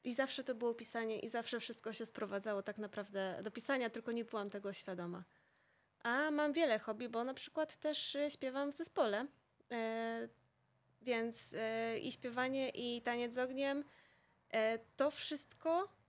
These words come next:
sprowadza się do tego, że to mi pomaga, e, otworzyć swoją wyobraźnię na nowych ludzi, na nowe doświadczenia i to wszystko wykorzystać w pisaniu, które jest wiel-, moją wielką miłością życiową.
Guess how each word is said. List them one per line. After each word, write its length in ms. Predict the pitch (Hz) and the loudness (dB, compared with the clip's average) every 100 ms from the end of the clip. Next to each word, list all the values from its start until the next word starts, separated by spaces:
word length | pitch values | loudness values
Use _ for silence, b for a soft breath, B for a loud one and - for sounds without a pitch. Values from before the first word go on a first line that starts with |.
| _ _ - | _ _ -10
sprowadza 560 | - 269 269 294 294 | -4 -2 2 2 2
się 160 | 285 277 | 2 0
do 120 | 262 | 0
tego, 340 | 277 277 285 | 2 2 2
że 280 | 247 254 254 - _ _ _ | 0 0 -2 -8 _ _ _
to 120 | - 294 | 0 2
mi 120 | 285 | 0
pomaga, 640 | 262 254 269 262 269 262 - B _ _ - | -2 0 0 0 0 0 -2 B _ _ -2
e, 300 | 247 240 240 247 - - | 0 0 -2 -4 -10 -6
otworzyć 560 | 240 - 359 339 - - | -4 2 4 4 2 0
swoją 300 | - 285 247 | 0 0 2
wyobraźnię 680 | 254 226 233 226 226 269 381 - b b b b b b - | 0 2 0 0 0 0 -2 -4 b b b b b b -6
na 480 | 247 240 233 226 226 | -2 0 0 0 0
nowych 340 | 247 254 262 | 0 0 -2
ludzi, 260 | 262 269 269 | -2 0 0
na 120 | 247 | 0
nowe 220 | 240 240 | 0 0
doświadczenia 680 | 226 226 247 233 - 294 294 | -2 -2 -4 -4 0 2 0
i 180 | - 247 | -2 -10
to 200 | - 381 | -2 0
wszystko 300 | 392 - 330 | 0 0 0
wykorzystać 640 | 277 269 240 233 220 214 | 0 -2 -2 -4 -4 -6
w 140 | - - | -10 -10
pisaniu, 440 | - 180 170 165 - _ _ | -8 -6 -6 -8 -12 _ _
które 160 | 330 254 | 0 2
jest 140 | - | 2
wiel-, 140 | 214 | 2
moją 280 | 214 214 196 | 2 0 0
wielką 340 | 196 226 226 196 | 2 0 2 -2
miłością 420 | 180 170 - 185 | -2 -4 -6 -10
życiową. 380 | 185 190 165 | -10 -12 -12